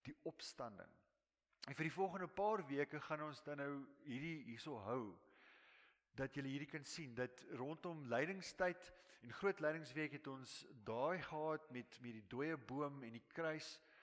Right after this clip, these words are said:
en die doringkroon, en ons het in groot lydingsweek het ons elke dag een van hierdie kersse doodgeblaas.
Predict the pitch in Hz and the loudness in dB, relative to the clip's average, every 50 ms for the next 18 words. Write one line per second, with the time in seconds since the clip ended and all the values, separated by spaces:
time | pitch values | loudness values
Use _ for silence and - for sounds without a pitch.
0 | - - - _ _ _ _ _ _ - - 123 113 95 117 123 139 147 151 139 | -20 -20 -20 _ _ _ _ _ _ -10 -8 -8 -4 -2 2 2 2 2 0 -6
1 | - - 147 147 147 147 143 143 139 127 - - - - - - _ _ _ _ | -6 -4 -2 0 0 0 -2 -4 -8 -12 -16 -20 -20 -20 -20 -20 _ _ _ _
2 | _ - 147 147 151 151 151 151 151 143 151 - _ _ _ _ _ _ - 156 | _ -2 -2 -2 -2 -2 -6 -10 -12 -14 -16 -20 _ _ _ _ _ _ -6 -6
3 | 151 160 165 - - - - - - 165 156 151 151 - 196 196 185 - 156 156 | 0 0 -2 -2 -2 -14 -14 -6 -6 -6 -4 -4 -4 4 4 4 4 6 4 4
4 | 160 165 160 156 127 127 123 117 139 147 143 143 143 131 143 131 - - - 156 | 4 4 -2 -6 -8 -10 -4 0 2 2 2 0 -4 -4 -4 -8 -8 -2 2 2
5 | 165 175 - 180 147 113 117 117 120 117 - - - - - - _ _ 143 139 | 2 2 2 -4 0 2 2 2 2 2 -2 -8 -10 -14 -18 -20 _ _ -8 -6
6 | 131 151 139 131 127 123 - 143 139 139 139 135 131 113 92 107 110 120 127 - | -6 -6 -4 -4 -4 -4 0 2 2 2 2 0 -6 -8 -6 -4 -2 -2 -2 -4
7 | - 135 113 95 90 - - 78 - | -6 -8 -8 -6 -8 -8 -10 -12 -16